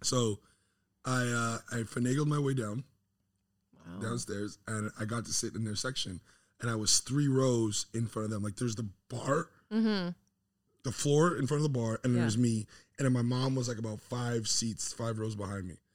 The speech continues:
Speaker 2: Oh my God.
Speaker 1: And she's like, "That looks like,
Speaker 2: <laughs>
Speaker 1: looks like Akeem."
Speaker 2: Yeah.
Speaker 1: And I was like, I looked back, I was like, and she's like, "How the f-, did that happen?" And I'm sitting there just dancing, going crazy. No security stopped me.
Speaker 2: <laughs>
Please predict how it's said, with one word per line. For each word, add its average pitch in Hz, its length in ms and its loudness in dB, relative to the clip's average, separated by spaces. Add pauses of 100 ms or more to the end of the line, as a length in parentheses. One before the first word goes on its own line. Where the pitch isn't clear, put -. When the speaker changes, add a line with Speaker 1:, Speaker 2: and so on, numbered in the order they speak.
Speaker 2:
Oh 170 40 -14
my - 20 -18
God. - 100 -20 (160)
Speaker 1:
And 151 120 4
she's 139 140 4
like, 123 160 0 (100)
"That - 180 -8
looks - 220 -8
like, - 140 -10 (680)
Speaker 2:
<laughs> - 0 - (1000)
Speaker 1:
looks - 220 -6
like 123 120 -4
Akeem." 131 340 -6 (100)
Speaker 2:
Yeah. 226 280 -6
Speaker 1:
And 123 120 0
I 120 140 0
was 110 160 -2
like, 98 160 -4 (100)
I 127 60 -2
looked 131 160 2
back, 135 200 2
I 127 40 -2
was 110 120 -2
like, 104 120 -4 (540)
and 143 80 -4
she's 143 100 0
like, 117 100 -2
"How 185 100 6
the - 60 2
f-, - 100 -10 (120)
did 147 180 -8
that 156 180 4
happen?" 127 400 0 (440)
And 147 120 6
I'm 131 100 6
sitting 196 300 10
there 190 200 10
just 147 200 2
dancing, 143 440 2
going 131 360 2
crazy. 131 540 -4
No 120 100 -2
security 123 360 2
stopped 101 280 -4
me. 95 200 -6 (140)
Speaker 2:
<laughs> - 0 -